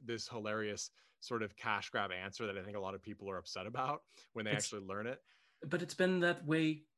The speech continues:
Speaker 2: his entire career. Jim Davis
Speaker 1: Sure.
Speaker 2: always was about how much money can I make
Speaker 1: And you
Speaker 2: off
Speaker 1: know
Speaker 2: my
Speaker 1: what?
Speaker 2: stuff.
Speaker 1: And it works. And his, his, his one rule was, is Garfield will never get involved with politics or, uh, direct social commentary. He's, and his,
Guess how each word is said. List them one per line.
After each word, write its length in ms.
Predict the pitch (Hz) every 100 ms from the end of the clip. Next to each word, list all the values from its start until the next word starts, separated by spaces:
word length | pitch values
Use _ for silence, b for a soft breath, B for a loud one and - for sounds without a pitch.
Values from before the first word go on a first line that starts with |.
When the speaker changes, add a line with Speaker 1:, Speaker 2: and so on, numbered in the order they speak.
| _
Speaker 2:
his 180 | - 143
entire 300 | 156 143 143
career. 340 | - 135 147
Jim 220 | 117 139 143
Davis 240 | 143 139
Speaker 1:
Sure. 80 | -
Speaker 2:
always 400 | 135 139 147 143
was 140 | 127
about 260 | 117 110 107
how 220 | - 139
much 320 | 143 135 139 -
money 320 | 117 120 120
can 140 | 120
I 100 | 101
make 240 | 95 98 104
Speaker 1:
And 80 | -
you 40 | 185
Speaker 2:
off 60 |
Speaker 1:
know 80 | 190
Speaker 2:
my 60 | 190
Speaker 1:
what? 80 | 247
Speaker 2:
stuff. 380 | - - - -
Speaker 1:
And 100 | 185
it 80 | 180
works. 260 | 214 - -
And 120 | 156
his, 220 | 165 160
his, 340 | 151 180 147 123
his 280 | - 160 117
one 320 | 110 156 214
rule 300 | 214 190 160
was, 460 | 104 78 76 85 - b b
is 140 | 127
Garfield 500 | - 123 131 156 139
will 100 | 110
never 400 | 110 113 120 139
get 140 | 127 135
involved 440 | 135 117 117 113
with 120 | 107 -
politics 920 | - 101 117 - 175 - - - - _ _ _ _ _ _
or, 600 | 131 127 123 117 113 117 -
uh, 200 | 117 107
direct 280 | 101 120 113
social 240 | - 113 120
commentary. 640 | - 104 101 95 95 87
He's, 240 | 92 120 - b b
and 140 | 131 131
his, 240 | 135 113